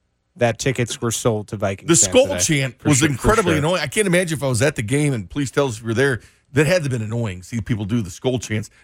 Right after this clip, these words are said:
Speaker 2: Not only that, you gotta hold your beer 'cause they, they put their arms way out when they do that Skull chant. Can spill your beer, very annoying.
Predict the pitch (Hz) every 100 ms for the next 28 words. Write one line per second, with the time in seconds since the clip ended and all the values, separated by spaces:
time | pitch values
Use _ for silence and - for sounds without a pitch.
0 | _ - 233 156 196 - _ - 175 175
1 | 170 123 92 147 151 107 120 104 98 110
2 | - 147 117 131 131 107 117 117 127 -
3 | _ _ 131 120 110 127 117 - - 123
4 | 104 110 104 - 101 - - 123 90 120
5 | 101 107 101 98